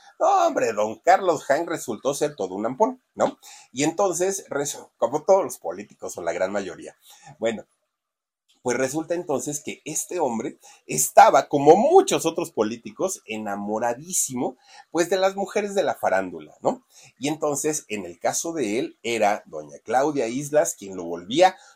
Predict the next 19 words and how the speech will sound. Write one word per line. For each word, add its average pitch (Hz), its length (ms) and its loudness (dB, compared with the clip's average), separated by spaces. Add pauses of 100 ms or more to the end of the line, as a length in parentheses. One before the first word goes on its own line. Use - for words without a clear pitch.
(120)
loco, 202 800 10
pero 135 240 6
loco 196 400 4
de 151 100 0
remate 107 560 -4
a 92 120 0
don 87 180 -10
Carlos 104 460 -4
Hank. 78 200 -16 (520)
Y 147 120 0
entonces 180 760 -2
empiezan 117 640 -6
a 113 100 -6
tener 92 480 -6
una 95 240 -4
relación 85 560 -6
sentimental 98 760 -6
o 92 140 -4
afectiva, 175 480 -2